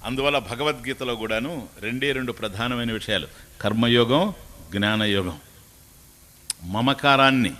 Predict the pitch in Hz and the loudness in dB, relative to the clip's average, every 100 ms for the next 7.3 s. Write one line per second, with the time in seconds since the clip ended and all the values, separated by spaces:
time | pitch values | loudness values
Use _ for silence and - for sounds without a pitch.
0 | - - - - - - - - - - | -18 -20 -20 -20 -20 -20 -20 -20 -20 -20
1 | - - - - 147 151 139 127 131 127 | -20 -20 -8 6 6 6 2 2 4 4
2 | 120 107 - 104 113 123 123 135 135 - | 2 -2 -6 -4 0 2 2 -2 -10 -20
3 | - - - - - - - - - - | -20 -20 -20 -20 -20 -20 -20 -20 -20 -20
4 | - - - - - - - - - - | -20 -20 -20 -20 -20 -20 -20 -20 -20 -20
5 | - - - - - - 98 110 123 120 | -20 -20 -20 -20 -20 -8 -4 -2 -2 0
6 | 117 107 110 92 104 101 - 98 98 92 | 2 2 -2 -2 -2 -2 -4 -2 -2 -2
7 | 87 170 | -4 -8